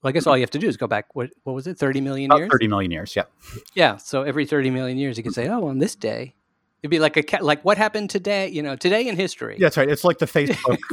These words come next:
Speaker 2: um, uh, flashback pictures they give you.
Speaker 1: Yeah. <laughs>
Speaker 2: Right.
Speaker 1: Your memory.
Speaker 2: <laughs> A little
Speaker 1: There's
Speaker 2: picture.
Speaker 1: dinosaurs screaming.
Speaker 2: <laughs> Ah! You know, mammals
Speaker 1: Yeah.
Speaker 2: barely exist.
Speaker 1: <laughs> Yeah. Yeah.
Speaker 2: Um, yeah, so that would be a fun,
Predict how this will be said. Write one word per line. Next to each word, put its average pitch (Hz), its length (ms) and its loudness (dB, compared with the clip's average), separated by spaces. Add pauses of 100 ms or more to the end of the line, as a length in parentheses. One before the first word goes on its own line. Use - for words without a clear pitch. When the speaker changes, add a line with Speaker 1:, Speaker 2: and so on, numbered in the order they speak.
(160)
Speaker 2:
um, 107 480 4
uh, 120 200 0
flashback 107 600 2
pictures 95 420 -4
they 98 120 0
give 85 200 -6
you. 104 200 0
Speaker 1:
Yeah. 226 280 2
<laughs> - 140 -6 (280)
Speaker 2:
Right. - 100 -12
Speaker 1:
Your 285 160 -4
memory. 247 400 0
Speaker 2:
<laughs> - 20 0
A 170 40 0 (120)
little 160 140 0
Speaker 1:
There's 190 240 4
Speaker 2:
picture. - 140 -4
Speaker 1:
dinosaurs 160 560 0
screaming. 156 540 -6 (100)
Speaker 2:
<laughs> - 80 -4 (360)
Ah! 320 560 2 (340)
You 233 80 -6
know, 123 180 0 (360)
mammals 120 480 4
Speaker 1:
Yeah. 110 60 -6
Speaker 2:
barely 117 320 2
exist. 110 600 -4 (280)
Speaker 1:
<laughs> 370 120 -4 (160)
Yeah. 190 280 -2 (520)
Yeah. 143 220 -4
Speaker 2:
Um, 127 260 4 (180)
yeah, 185 240 2
so - 140 -2
that 185 140 0
would 185 140 0
be 160 100 4
a 147 40 4
fun, 127 360 2